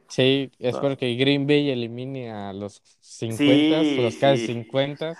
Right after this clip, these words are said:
Speaker 2: Ah, sí, sí, sí, sí. Y después que se va, y después que se los trague un hoyo negro, ¿no?
Speaker 1: Sí.
Speaker 2: Porque son, son de los equipos que más mal me caen en la
Speaker 1: Sí,
Speaker 2: N F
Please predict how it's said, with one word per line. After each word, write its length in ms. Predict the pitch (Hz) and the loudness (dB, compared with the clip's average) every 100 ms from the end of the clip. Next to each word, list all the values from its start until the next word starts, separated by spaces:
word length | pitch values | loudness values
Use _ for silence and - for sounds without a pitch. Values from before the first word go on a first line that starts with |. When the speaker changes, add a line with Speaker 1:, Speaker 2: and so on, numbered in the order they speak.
| - | -12
Speaker 2:
Ah, 160 | - | -12
sí, 540 | - - 98 101 104 95 | -10 -2 0 0 0 -2
sí, 180 | - 90 | -4 -8
sí, 280 | - 90 | -4 -4
sí. 280 | 92 95 107 | -4 -4 0
Y 60 | 110 | 4
después 380 | 113 113 139 139 | 4 4 2 2
que 100 | 107 | 2
se 80 | |
va, 160 | 104 120 | 4 2
y 140 | 117 | 0
después 320 | 104 98 131 131 | -8 -6 -6 -8
que 100 | - | -10
se 100 | 87 | -10
los 200 | 90 - | -10 -4
trague 280 | 113 110 | -2 -2
un 140 | 110 110 | -4 -6
hoyo 240 | 107 98 | -6 -8
negro, 400 | 90 95 92 - | -10 -12 -12 -14
¿no? 20 | _ _ _ _ | _ _ _ _
Speaker 1:
Sí. 320 | - 139 135 | -8 -2 -2
Speaker 2:
Porque 200 | 117 113 | -2 -4
son, 180 | 117 123 | -4 -2
son 180 | - 139 | 0 2
de 80 | 135 | 2
los 160 | 113 | 2
equipos 360 | 120 117 120 113 | -2 -4 -6 -6
que 100 | 107 | -6
más 440 | 104 110 113 - | -2 -2 -2 -8
mal 380 | 113 101 107 107 | -12 -4 -2 -2
me 180 | 98 90 | -8 -12
caen 340 | - 90 85 | -8 -8 -10
en 160 | 80 76 | -20 -18
la 100 | 80 | -18
Speaker 1:
Sí, 60 | 82 | -18
Speaker 2:
N 100 | |
F 100 | _ | _